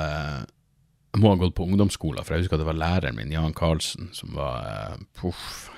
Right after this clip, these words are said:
en fuckings karakter. Jeg har sikkert nevnt han før, det var han som kjørte begravelsesbil til skolen, med, med et korset på taket fortsatt. Eh,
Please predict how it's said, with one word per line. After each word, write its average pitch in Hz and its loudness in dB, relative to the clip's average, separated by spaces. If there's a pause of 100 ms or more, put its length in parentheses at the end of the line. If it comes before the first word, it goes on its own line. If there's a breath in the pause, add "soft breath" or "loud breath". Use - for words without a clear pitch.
en 92 0
fuckings - 2
karakter. 76 2
Jeg - -8
har 95 4
sikkert 95 8
nevnt 95 8
han - -4
før, 82 6
det 78 0
var 85 4
han 85 2
som - -8
kjørte 80 2
begravelsesbil 82 2 (400 soft breath)
til 80 -2
skolen, 78 -2
med, 87 4
med 85 4
et - -20
korset - 0
på 82 -4
taket 78 0
fortsatt. - -6 (640 soft breath)
Eh, 76 0